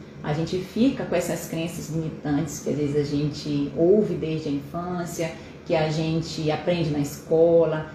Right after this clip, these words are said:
A gente é muito podado, né? Criança, é, sempre nasce muito criativo, sempre nasce feliz, puro de sentimentos, curioso, às vezes não tem vergonha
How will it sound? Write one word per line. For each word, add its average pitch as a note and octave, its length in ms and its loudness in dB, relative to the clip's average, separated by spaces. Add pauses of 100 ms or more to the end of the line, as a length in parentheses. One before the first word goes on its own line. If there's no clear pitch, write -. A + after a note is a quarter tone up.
A D3 80 -6
gente D#3+ 180 -6
é F3+ 40 -6
muito F#3 300 -8
podado, F3 580 -6 (220)
né? E3 180 -2 (400)
Criança, D#3+ 920 2
é, D#3 640 2
sempre D4 320 2
nasce D3+ 400 0
muito D#3 220 -2
criativo, D#3+ 880 -4 (540)
sempre G#3+ 400 2
nasce D3 640 -2 (280)
feliz, E3 640 -2 (460)
puro A3 400 6
de E3 140 -4
sentimentos, D3+ 1120 -4 (440)
curioso, F#3+ 1000 4 (300)
às D#3 160 -4
vezes E3+ 180 0
não E3+ 100 -6
tem F3 180 -6
vergonha D#3 760 -2